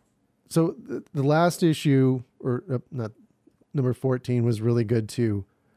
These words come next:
Um, and it brought in a lot more Easter eggs too, 'cause every frame kinda brought in a different monster from a different episode, um, or different issue. Like, you got the creepy spider thing that was in the, uh, the futuristic one, the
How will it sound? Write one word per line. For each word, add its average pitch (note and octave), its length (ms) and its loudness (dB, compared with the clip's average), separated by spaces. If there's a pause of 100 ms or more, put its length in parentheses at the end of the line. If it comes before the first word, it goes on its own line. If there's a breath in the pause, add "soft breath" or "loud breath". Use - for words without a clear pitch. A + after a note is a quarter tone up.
(120)
Um, G2+ 480 -4 (840)
and C#3 120 2
it D3+ 120 -6 (240)
brought C#3+ 300 2
in E3 120 4
a D#3 40 4
lot D3+ 200 4
more C#3 160 2
Easter C3+ 400 2
eggs A#2+ 280 0
too, A2+ 280 -2
'cause A2+ 240 -6
every C3+ 360 -2
frame B2 360 -2
kinda A#2+ 200 -2
brought A#2+ 220 0
in A#2+ 140 0
a A#2 60 2
different A2 360 -4
monster G#2 600 -4
from G2+ 300 -8
a G#2 40 -6
different A2 420 -8
episode, G2 680 -8 (680 soft breath)
um, F#2+ 460 -4 (180)
or G#2+ 80 -8
different G#2 300 -8 (100)
issue. G#2 480 -6 (460)
Like, G#2+ 180 -10
you - 60 -20
got A2 180 -6
the G#2+ 80 -10
creepy A#2+ 400 -4
spider A2 540 -2
thing A#2+ 320 -4
that A2 120 -4
was G#2+ 200 -4
in A2 300 -2
the, G#2 480 -4
uh, G2+ 260 -4
the G#2 120 -10
futuristic A2 680 -10
one, G#2 580 -6
the F#2 380 -6